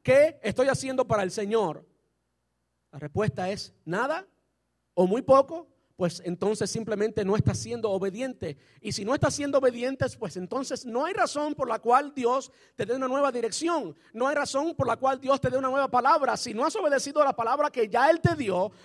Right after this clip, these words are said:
si no has sido obediente a lo que ya tú sabes que debes hacer, pues entonces, ¿para qué el Señor te va a hablar de nuevo?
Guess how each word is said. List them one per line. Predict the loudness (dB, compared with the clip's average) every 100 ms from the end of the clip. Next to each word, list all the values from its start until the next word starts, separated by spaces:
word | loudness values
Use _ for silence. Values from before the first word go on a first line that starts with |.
| _
si | -8 -2
no | 2 2
has | 0
sido | 4 6
obediente | 6 0 -2 0 2
a | 2 2
lo | -2
que | 0
ya | 2
tú | 4 4
sabes | 2 -2
que | -2
debes | 0 0 0
hacer, | 0 -2 -2 -2
pues | -2
entonces, | -2 0 0 2 0
¿para | 2 0 2
qué | 4
el | 4
Señor | 4 -2 -2 0
te | 0
va |
a | 2
hablar | 2 0
de | -2
nuevo? | -2 -2 -6